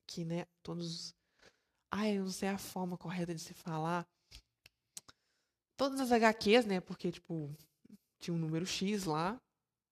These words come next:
e guardar, tipo, envelopar, como eu falei, num sa-, num saquinho preto.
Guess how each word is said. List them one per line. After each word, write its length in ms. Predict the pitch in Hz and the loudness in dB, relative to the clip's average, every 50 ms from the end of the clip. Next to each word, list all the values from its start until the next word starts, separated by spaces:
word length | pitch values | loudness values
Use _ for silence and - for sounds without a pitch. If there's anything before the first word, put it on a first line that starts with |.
| _ _ _ _ _ _ _ _ _ _ _ _ _ _ _ _ _ _ _ _ _ _ _ _ _ _ - | _ _ _ _ _ _ _ _ _ _ _ _ _ _ _ _ _ _ _ _ _ _ _ _ _ _ -2
e 200 | - 269 277 269 _ _ _ _ _ _ _ _ | 0 0 0 0 _ _ _ _ _ _ _ _
guardar, 500 | - - 277 320 269 240 226 233 247 254 254 - 254 247 240 - | -4 -2 -2 2 4 4 4 4 4 2 -2 -4 -10 -12 -12 -12
tipo, 420 | - - _ - - 190 175 185 - _ _ _ _ _ _ _ - | -18 -20 _ -12 -12 -12 -12 -12 -16 _ _ _ _ _ _ _ -8
envelopar, 440 | 185 185 202 208 220 226 220 202 185 | -6 -2 0 2 2 2 2 0 0
como 120 | 185 190 | 0 -2
eu 40 | 190 | -4
falei, 200 | - 214 202 196 196 | -4 -2 -2 -2 -2
num 120 | 196 196 | -4 -6
sa-, 140 | - 196 - _ - | -6 -8 -10 _ -12
num 120 | - 185 | -10 -6
saquinho 280 | - 196 175 202 202 214 | -6 -6 -6 -6 -10 -8
preto. 380 | - - - - _ - - | -6 -6 -6 -8 _ -16 -20